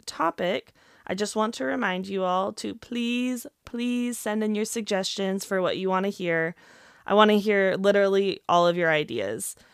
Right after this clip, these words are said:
Even if you don't think it's good enough or you're shy about it, trust me, you do not need to be shy with me.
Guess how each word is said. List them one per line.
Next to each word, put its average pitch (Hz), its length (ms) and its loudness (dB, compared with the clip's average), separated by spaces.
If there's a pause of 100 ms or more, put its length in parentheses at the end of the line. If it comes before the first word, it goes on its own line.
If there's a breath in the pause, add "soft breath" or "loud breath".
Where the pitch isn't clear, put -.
(140 soft breath)
Even 202 340 4
if 196 140 -2
you 190 80 -2
don't 180 180 0
think 165 200 -6
it's - 160 -8
good 285 180 4
enough 285 500 2
or 175 320 0
you're 156 420 -8 (200)
shy 202 240 2
about 247 420 2
it, 254 240 0 (320 soft breath)
trust - 320 -4
me, 151 300 -6 (100)
you 196 120 -2
do 185 120 0
not 175 280 2
need 170 160 0
to 170 80 -8
be 165 100 -4
shy - 240 -2
with 160 160 -4
me. 156 320 -4